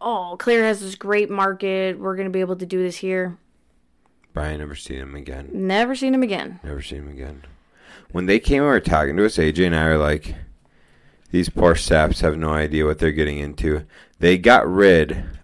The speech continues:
Speaker 2: of their Madison market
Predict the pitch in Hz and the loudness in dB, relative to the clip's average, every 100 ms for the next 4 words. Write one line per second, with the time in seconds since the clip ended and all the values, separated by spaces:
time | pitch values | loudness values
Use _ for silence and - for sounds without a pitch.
0 | _ - 82 71 82 82 80 78 - - | _ 0 2 2 2 4 4 2 -2 -8
1 | 80 80 78 82 - 101 110 120 - _ | -2 0 0 0 0 0 -2 -6 -16 _
2 | _ _ _ _ _ - 80 85 - 135 | _ _ _ _ _ -4 2 2 4 4
3 | - | 4